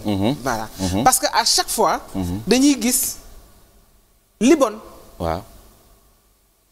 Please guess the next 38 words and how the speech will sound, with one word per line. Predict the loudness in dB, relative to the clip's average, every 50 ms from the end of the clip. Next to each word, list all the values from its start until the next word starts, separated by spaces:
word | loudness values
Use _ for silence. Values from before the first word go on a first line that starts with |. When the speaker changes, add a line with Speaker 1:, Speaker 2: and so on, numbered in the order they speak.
| _ _ _ -8
Speaker 2:
Euh, | -2 0 0 0 0 -2 -6 -4 0 2 2 4
watatu | 4 4 2 2 -2 0 0
ba | 0 0 2
ci | 2 0 0
li | 2 0
nga | 0
xamante | 0 0 -2 -2 0 0 0
ne | 0
mooy | 2 2 2 2
li | 2
baax. | 2 2 0 0 -2 -8 -8 -2
Speaker 1:
Dëgg | -2 0 0 2 -2
la. | -2 -2 -4 -12 -20 -20 -20 -20 -20 -20 _ _ _ _ _ _ _ _ _ _ _ _ _ _ _ _ _ _ _ _ 2
Speaker 2:
Ñu | 2 4 4
jël | 4 2 4
yéen | 2 2 2 2
ñëpp | 0 -2 -2 -2 -2
ëmb | -2 0 2
parce | 0 0 0
que | 0 0
tey | 2 2 2
moom | 2 0 -2
Sénégal. | -2 -2 0 0 -2 -2 -4 -6 -8 -6
Speaker 1:
Mhm. | -4 -4 2 2
Speaker 2:
Ba | 4
nga | 4 4 2
dégg | 2 0 0 0
dëgg, | -6 -6 -6 -6 -2 0
kenn | 2 2 2 2 0
mënatul | 0 0 0 0 -2 -2 -2 -2 -2 2
gëm. | 2 2 2 2 -2 -10 -14 -18 -14 -12
Speaker 1:
Mhm. | -12 -10 -12 -12 -14 -16 -20 0
Speaker 2:
Kan | 0 2 2 2
moo | -2 -2 -2 0
baax | 2 0 0 0 -4
ak | -10 -6 -2
kan | -2 -2 -2
moo, | -2 -4 -4